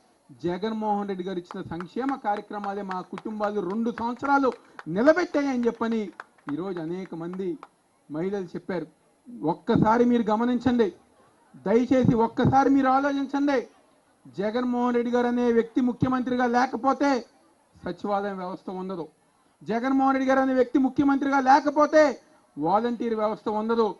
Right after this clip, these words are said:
అదే జన్మభూమి కమిటీలు తెలుగుదేశం పార్టీ అని చెప్పని పేరు ఉంటేనే మీకు పెన్షన్ అయినా, రేషన్ అయినా, వాలంటీర్ వ్యవస్థలాగా, సచివాలయం వ్యవస్థలాగా ఇంటికొచ్చే పెన్షన్ ఇచ్చే విధానం,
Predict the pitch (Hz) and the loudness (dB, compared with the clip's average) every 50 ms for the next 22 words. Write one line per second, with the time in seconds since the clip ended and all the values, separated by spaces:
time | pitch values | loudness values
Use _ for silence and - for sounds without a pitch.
0 | _ _ _ _ _ _ - 175 196 220 233 247 254 254 247 240 185 226 220 233 | _ _ _ _ _ _ -6 0 6 8 10 10 10 8 6 4 4 2 0 2
1 | 240 240 247 240 247 240 240 240 240 240 240 - 262 247 247 240 214 175 - - | 2 2 2 2 0 0 0 0 0 0 0 0 0 2 4 2 2 2 -2 -10
2 | _ _ _ _ _ _ _ _ _ - 214 233 240 254 254 262 254 247 247 247 | _ _ _ _ _ _ _ _ _ 0 2 2 2 2 0 0 2 2 2 2
3 | 240 - 254 240 233 - 240 254 240 - - 254 262 254 254 247 254 269 254 254 | 2 2 -2 -2 0 0 0 0 0 -2 -4 -4 -4 -4 -4 -4 -4 -4 -4 -4
4 | 214 - 240 240 254 269 254 254 269 254 - 311 311 311 320 330 311 254 - - | -6 -4 -2 0 0 0 0 -2 -2 0 2 2 4 4 4 2 2 0 -4 -8
5 | _ _ _ _ _ - 147 165 190 180 - 185 - - 185 196 208 - - 220 | _ _ _ _ _ -12 -10 -8 -8 -6 -8 -8 -6 -6 -8 -8 -8 -10 -10 -8
6 | 214 208 208 202 202 202 202 196 180 190 202 196 - 208 202 202 202 208 202 196 | -8 -6 -6 -4 -2 -2 -2 -2 -4 -8 -10 -12 -12 -12 -10 -10 -6 -4 -4 -4
7 | 190 160 - _ _ _ _ _ _ 147 147 156 185 208 220 220 220 208 220 208 | -4 -6 -10 _ _ _ _ _ _ -6 -4 -4 -2 -2 -4 -4 -6 -6 -4 -6
8 | 208 196 202 202 220 220 - - 240 226 233 220 226 226 233 226 214 202 - _ | -4 -4 -4 -4 -4 -6 -6 -6 -4 -2 0 0 0 0 0 0 0 -2 -4 _
9 | _ _ - - 202 202 - - 240 247 240 240 240 233 220 220 220 240 226 - | _ _ -6 -6 -6 -4 -4 -2 0 2 2 2 2 0 0 0 -2 -2 -2 -2
10 | - 240 240 233 233 233 254 254 226 214 - - _ _ _ - 175 220 247 254 | -2 0 0 0 2 2 4 4 2 2 0 -6 _ _ _ -4 0 0 0 2
11 | 247 - 277 285 269 247 240 - 294 269 262 - 247 254 254 254 285 269 269 240 | 2 2 4 4 2 2 2 2 2 2 2 2 -2 -4 -2 -2 -2 -2 -2 -4
12 | - 285 262 247 254 254 277 269 277 277 269 233 | -4 -4 -2 -2 0 0 0 2 2 2 2 0